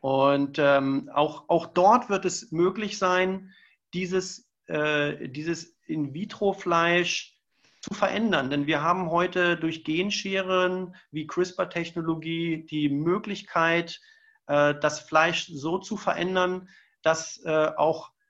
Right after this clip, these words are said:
manche Nebenwirkungen, äh, nehmen wir mal rotes, äh, Rinderfleisch,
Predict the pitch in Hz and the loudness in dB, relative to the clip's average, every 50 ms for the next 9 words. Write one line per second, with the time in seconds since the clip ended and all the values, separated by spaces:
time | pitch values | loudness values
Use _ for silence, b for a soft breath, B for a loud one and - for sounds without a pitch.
0 | _ - 151 151 160 165 190 202 - - 165 165 170 185 208 233 247 247 208 175 | _ -6 -2 2 2 2 2 0 -4 -4 -2 0 0 0 0 0 2 0 0 2
1 | 180 190 185 180 180 175 160 151 147 143 143 - - - 143 147 143 143 151 165 | 4 4 4 4 4 0 0 0 0 -2 -4 -6 -6 -2 -2 0 0 0 0 0
2 | 170 175 170 160 160 156 147 139 143 143 160 180 175 180 175 175 - - - - | 0 0 0 0 2 0 0 0 0 0 -2 0 0 0 -4 -4 -4 -12 -14 -16
3 | _ - - 147 143 143 143 143 143 143 131 127 160 180 190 196 196 196 - 185 | _ -10 -8 -6 -4 -4 -4 -4 -4 -6 -6 -6 -4 -2 2 0 0 0 0 0
4 | 180 185 185 196 202 202 - - - b | 0 2 2 2 0 0 -2 -6 -8 b